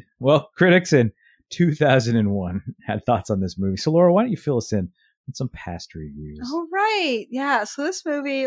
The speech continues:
Speaker 2: holds a twenty-five percent
Speaker 1: Ooh.
Speaker 2: critical score and a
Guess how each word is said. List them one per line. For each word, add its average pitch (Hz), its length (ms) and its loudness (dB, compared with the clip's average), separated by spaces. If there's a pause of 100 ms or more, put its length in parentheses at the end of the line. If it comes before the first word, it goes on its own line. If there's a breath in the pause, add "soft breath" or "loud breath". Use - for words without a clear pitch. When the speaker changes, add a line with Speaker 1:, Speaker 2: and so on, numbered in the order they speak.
Speaker 2:
holds 226 640 -2 (100)
a 185 580 0 (260)
twenty-five 202 560 -4
percent 196 500 -10
Speaker 1:
Ooh. 117 720 4
Speaker 2:
critical 208 380 -4
score 196 460 -4
and 233 120 -4
a 262 60 -8